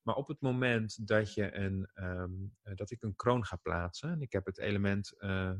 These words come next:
beslepen. Ehm, ik doe er gewoon een normale tijdelijke voorziening op, geen immediate sealing. En die patiënt komt terug en ik ga die kroon vastzetten. En ik zou dat willen doen met composiet. Nou, dan moet ik het element voorbehandelen. Ehm,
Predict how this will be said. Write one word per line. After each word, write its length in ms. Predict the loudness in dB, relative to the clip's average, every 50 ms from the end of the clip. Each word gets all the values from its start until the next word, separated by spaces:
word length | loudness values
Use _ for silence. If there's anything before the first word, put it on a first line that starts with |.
| -6 -10
beslepen. 760 | _ 0 2 2 4 4 4 4 4 4 2 0 -4 -6 -6 _ _ _ -20 -20 -20 _ _ _ _
Ehm, 540 | 0 0 2 2 2 2 0 0 0 0 -2 -4 -6 -6
ik 140 | -4 0 2
doe 160 | 4 4 4
er 100 | 2 2
gewoon 200 | 4 4 4 6
een 100 | 4 4
normale 540 | 6 6 6 6 6 6 6 4 4 2 4
tijdelijke 320 | 6 8 8 8 8 4 0
voorziening 340 | -4 0 0 0 0 0 -4
op, 140 | -6 -8
geen 300 | -12 -8 -4 -2 0 2
immediate 640 | 2 2 2 2 2 0 2 2 2 2 2 0 -4
sealing. 320 | -6 -6 -4 -6 -6 -6 -6
En 60 | -6
die 100 | -6 -6
patiënt 340 | -6 -4 -2 0 -2 -2 -2
komt 240 | -4 -6 -6 -4
terug 380 | -2 -2 -2 -2 -2 -4 -8 -14 _ _ -20 -20 -20 -20 _ _ _
en 180 | -2 0 0
ik 160 | 0 -2 -4 -8
ga 400 | -4 2 4 6 6 6 4 2
die 200 | 2 -2 -2 0
kroon 340 | 4 6 6 6 6 6
vastzetten. 520 | 4 2 4 4 4 2 2 0 -8 -6 -6
En 60 | -6
ik 80 | 0 4
zou 180 | 6 6 8
dat 120 | 8 6 6
willen 280 | 6 8 8 6 6
doen 320 | 6 4 4 4 2 0 0
met 260 | 2 2 2 2 2
composiet. 640 | 0 0 0 2 0 0 0 0 -2 -4 -6 -12 -20 _ _ -20 -20 -20 -20 _ _
Nou, 140 | -14 -8 -4
dan 100 | 0 2
moet 140 | 2 2 2
ik 60 | 0
het 100 | 0 0
element 360 | 0 2 2 0 -2 -4 0
voorbehandelen. 760 | 2 4 4 4 4 4 2 2 2 0 -2 -2 -4 -6 -6
Ehm, 340 | -6 -4 -4 -2 -4 -4 -8